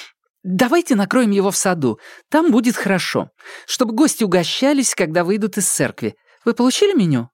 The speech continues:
Канапе? Обязательно с сёмгой или икрой, лучше и с тем, и с другим. Вы получили сообщение?» «Полиция». Мунк показал своё удостоверение. «Ой». Женщина улыбнулась и провела рукой по лбу.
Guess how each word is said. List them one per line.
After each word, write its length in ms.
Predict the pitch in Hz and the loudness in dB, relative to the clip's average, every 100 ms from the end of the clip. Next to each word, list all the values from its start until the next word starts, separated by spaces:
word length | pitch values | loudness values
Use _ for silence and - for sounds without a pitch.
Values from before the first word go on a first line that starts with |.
| _ | _
Канапе? 680 | 220 214 208 - 202 202 247 _ _ - - - | 0 2 0 0 2 2 -2 _ _ -20 -10 -2
Обязательно 600 | 220 233 247 311 320 285 | 0 2 2 2 2 2
с 80 | |
сёмгой 420 | - 220 269 285 285 | 2 2 2 4 4
или 180 | 294 | 4
икрой, 360 | 285 196 185 180 - _ | 2 2 2 0 -10 _
лучше 300 | 294 349 - | 0 0 0
и 20 | 190 | 0
с 100 | - | 2
тем, 180 | 277 | 2
и 20 | 208 | 2
с 80 | |
другим. 340 | 165 160 147 151 | 0 2 2 2
Вы 100 | 208 | 0
получили 380 | 233 277 440 427 | 0 0 0 2
сообщение?» 680 | - 170 - 160 120 117 _ _ _ _ _ _ _ _ _ | 0 -2 -2 -2 -2 -4 _ _ _ _ _ _ _ _ _
«Полиция». 920 | 80 95 151 123 101 - 92 87 78 _ _ _ _ - | -6 0 2 2 -2 -6 -2 -2 -4 _ _ _ _ -8
Мунк 320 | 107 165 - | -4 -4 -4
показал 640 | 151 - 98 82 98 123 - | -6 -2 -4 -2 -4 -4 -4
своё 480 | - 131 117 98 101 | -4 0 0 -2 -6
удостоверение. 960 | 107 101 - 95 98 95 50 50 - _ _ _ _ _ _ _ _ _ _ | -4 -6 -6 -4 -4 -4 -8 -12 -16 _ _ _ _ _ _ _ _ _ _
«Ой». 500 | 220 202 180 143 123 - - - - - _ _ - - - _ | -4 -2 0 -2 -6 -12 -14 -14 -18 -20 _ _ -20 -20 -20 _
Женщина 580 | 117 113 127 113 131 123 | -2 2 2 2 0 2
улыбнулась 540 | 120 110 139 151 - | 2 2 2 2 0
и 40 | 120 | -4
провела 420 | 110 117 120 127 | -2 0 0 0
рукой 340 | 113 - 117 | -2 -2 -2
по 260 | - 90 78 | -2 -6 -6
лбу. 260 | 69 62 | -8 -16